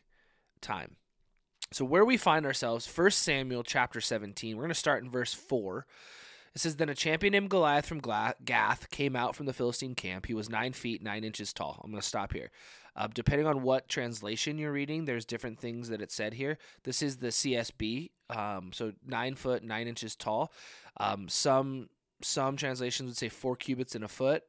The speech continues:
Some translations might say six cubits in a foot. Um, if you look up, uh, estimations on how tall Goliath was, um, I found things anywhere from about six-foot-nine to over eleven feet tall. So nine-foot-nine kinda falls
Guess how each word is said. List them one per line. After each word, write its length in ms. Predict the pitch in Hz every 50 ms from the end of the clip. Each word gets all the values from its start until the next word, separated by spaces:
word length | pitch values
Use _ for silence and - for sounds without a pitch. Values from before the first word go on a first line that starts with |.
| _ _ -
Some 300 | - - - 127 123 127
translations 580 | - 131 120 120 120 120 117 - 131 127 -
might 220 | 123 113 107 - - _ _ _ _ _ _ _ _ _ _ _ _
say 320 | - - - - 139 135 123
six 500 | - - - - - 131 120 - - -
cubits 460 | - - 180 175 160 190 180 - -
in 140 | - - 190
a 60 | 190
foot. 280 | - - 208 208 208 - - - - - - - - - -
Um, 400 | - 123 117 110 101 90 90 95 _ _ _
if 160 | - 123 -
you 120 | 135 131 127
look 380 | 127 123 131 139 147 160 - - -
up, 340 | 110 120 131 165 - - - - - _ _ -
uh, 260 | - 123 120 110 107 - -
estimations 560 | 135 127 - - 127 127 123 - 147 139 131
on 100 | 117 110
how 380 | 107 - - - 120 - 147 160
tall 320 | - - - 113 120 127
Goliath 420 | 127 123 113 117 107 104 107 - -
was, 380 | 107 110 117 123 143 139 - - - - - - - - -
um, 180 | 110 113 110 -
I 140 | - 107 127
found 380 | - - 135 123 120 120 120
things 520 | - - - 127 120 117 117 117 110 - -
anywhere 420 | - 127 123 120 120 120 117 113 113
from 220 | - - 117 107
about 280 | 110 95 104 90 - -
six-foot-nine 1200 | - - - - 160 - - - - - 151 - - 104 107 113 113 113 113 117 131 143 151 160
to 120 | - - -
over 260 | 113 123 117 120 117
eleven 440 | 110 107 110 107 110 107 110 107 110
feet 320 | - - 113 98 - -
tall. 400 | - - 110 123 151 190 - _ -
So 120 | - - 117
nine-foot-nine 640 | 110 113 113 123 131 - 131 98 101 110 110 117
kinda 240 | 120 - 123 110 110
falls 420 | - - 104 101 101 104 107 -